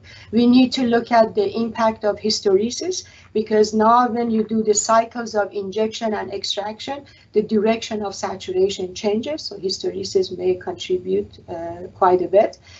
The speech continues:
And also due to the properties of hydrogen compared to, uh, other gases or water,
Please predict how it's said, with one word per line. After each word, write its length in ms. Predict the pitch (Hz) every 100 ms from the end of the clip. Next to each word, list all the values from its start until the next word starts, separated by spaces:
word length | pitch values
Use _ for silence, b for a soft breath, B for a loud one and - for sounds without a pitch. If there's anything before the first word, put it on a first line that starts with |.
| B B
And 260 | 202 190 190 196
also 420 | 202 202 226 214
due 280 | 196 220 220
to 180 | 226
the 140 | 220 196
properties 800 | - 226 240 262 240 - 208 -
of 180 | 196 -
hydrogen 640 | 208 214 220 214 196 202
compared 580 | - 190 190 214 202 214
to, 340 | 202 196 190 B B B -
uh, 720 | 185 185 185 180 185 - - -
other 280 | 220 240 240
gases 640 | 214 190 - - 196 196
or 300 | - 226 277
water, 540 | 220 185 175 180 190